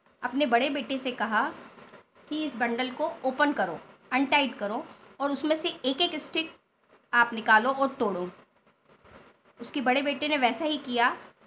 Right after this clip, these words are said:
और एक एक स्टिक अलग-अलग करके तोड़ी, तो वो easily टूट गई। फिर फार्मर ने उनको समझाया कि जहाँ unity रहती है, यानी सब मिलके रहते हैं, तो काम easy हो जाता है, उन्हें कोई तोड़ नहीं सकता।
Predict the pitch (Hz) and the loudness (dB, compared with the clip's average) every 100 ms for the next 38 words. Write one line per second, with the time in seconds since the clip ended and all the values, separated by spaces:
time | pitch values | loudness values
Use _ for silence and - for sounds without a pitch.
0 | _ _ _ _ - 240 339 - - 254 | _ _ _ _ 2 6 6 2 -4 -4
1 | 262 339 302 - 294 247 277 277 269 262 | -2 -4 -6 -6 -4 0 2 2 -2 0
2 | 240 233 240 233 214 302 359 - _ _ | -2 -2 -4 -2 -2 -4 -8 -16 _ _
3 | _ _ 294 294 285 262 285 311 302 226 | _ _ -12 -8 -8 -8 -10 -10 -12 -10
4 | 190 170 - _ _ _ _ - - - | -12 -16 -20 _ _ _ _ -20 -20 -14
5 | - 339 349 277 269 277 269 247 294 233 | -4 4 8 8 8 2 2 0 0 0
6 | 208 208 202 214 277 - - _ 285 247 | 0 0 2 2 0 -6 -20 _ -6 0
7 | 247 294 330 254 269 302 339 311 233 247 | 4 6 6 4 2 2 0 2 0 -2
8 | 214 175 - 214 240 294 320 311 277 254 | -6 -6 -8 -6 -4 -2 4 4 6 4
9 | 269 339 339 262 233 240 262 294 403 - | 2 0 0 0 -2 -4 -2 -4 -6 -12
10 | _ _ _ _ _ 254 254 247 277 392 | _ _ _ _ _ -8 6 8 8 4
11 | - _ 277 254 320 254 220 190 185 185 | -10 _ 0 2 4 4 4 0 -4 -8
12 | - 254 311 302 311 - 285 302 320 330 | -2 0 0 0 -2 2 4 4 4 2
13 | 220 - - | -2 -4 -8